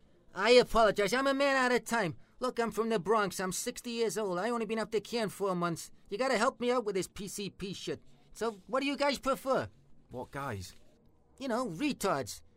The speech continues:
Speaker 1: You don't like it, just tell me what you'd prefer. Screwball? Moron? Asshole? Whatever you want. Just say the fucking word, you know? I like to treat people with respect.
Speaker 2: Well, I'm personally not a ret-,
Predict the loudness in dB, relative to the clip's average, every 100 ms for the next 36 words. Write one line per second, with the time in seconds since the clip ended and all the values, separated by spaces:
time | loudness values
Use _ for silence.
0 | _ -8 0 2 4 2 2 -2 -8 -4
1 | -2 0 -2 -2 -4 -8 -8 -2 -2 -2
2 | _ -10 -6 0 0 0 2 4 4 -2
3 | -14 -12 2 4 6 4 2 0 -4 -8
4 | -4 -2 0 4 6 6 2 -2 0 0
5 | 2 2 0 -4 -8 -6 -2 0 0 4
6 | 2 2 0 2 2 2 4 4 4 0
7 | -2 -4 -4 -2 0 0 0 -2 -2 -2
8 | -4 -10 -20 -20 -20 -20 -8 -4 -2 -2
9 | -2 0 0 0 -2 -2 -2 -2 -4 -8
10 | -10